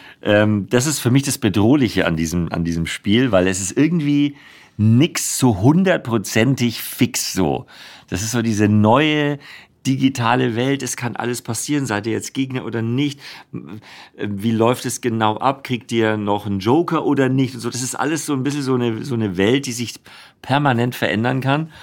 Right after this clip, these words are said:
Und für einen wahnsinnig strukturierten Menschen wie mich ist das ganz bedrohlich. Also das ist so, ich hätte Angst, da mitzumachen, Susanne. Du hast da trotzdem Spaß dran, oder?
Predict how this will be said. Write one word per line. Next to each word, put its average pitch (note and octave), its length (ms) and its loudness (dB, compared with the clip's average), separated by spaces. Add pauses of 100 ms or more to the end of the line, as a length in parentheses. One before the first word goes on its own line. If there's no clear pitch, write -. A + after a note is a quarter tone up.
(340)
Und F#2+ 80 -4
für F2+ 120 -2
einen G2+ 300 2
wahnsinnig B2 480 2
strukturierten A#2 640 -2
Menschen A2+ 380 0
wie G2 80 4
mich A#2+ 240 0
ist - 180 -8
das G2 100 -8
ganz G2+ 220 -2
bedrohlich. F2+ 640 0
Also F2 180 0
das E2+ 200 -6
ist - 160 -6
so, F#2+ 360 4 (360)
ich - 100 -6
hätte A#2 240 2
Angst, C3 240 -2
da F#2+ 80 2
mitzumachen, D#2 480 -4
Susanne. D#2 240 -4
Du A2 140 -4
hast A2 120 -6
da A#2 60 -4
trotzdem A2+ 380 -6
Spaß - 340 -8
dran, - 220 -10
oder? B2+ 180 -8